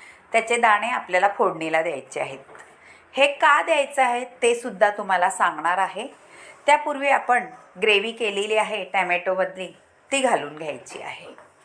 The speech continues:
वेलची फोडणीला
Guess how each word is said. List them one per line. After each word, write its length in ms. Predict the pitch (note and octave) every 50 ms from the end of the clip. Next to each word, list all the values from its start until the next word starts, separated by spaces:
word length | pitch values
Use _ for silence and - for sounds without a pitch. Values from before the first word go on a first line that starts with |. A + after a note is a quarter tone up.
| _ _ _ _ _ _ _ _ _ _ _ - - - - - - - _ _ _ _ _ _ - C3 C3 C3+ - - - C#3+ - - - - - - - - - - - - - - - - -
वेलची 580 | G#3+ C4 C#4 C#4 C#4 C#4 - - E4 E4 E4 F4 F4+ F4+ - - - -
फोडणीला 540 | C#4 C4+ B3+ B3 B3 C4 C4+ C4+ C#4 C#4+ D4+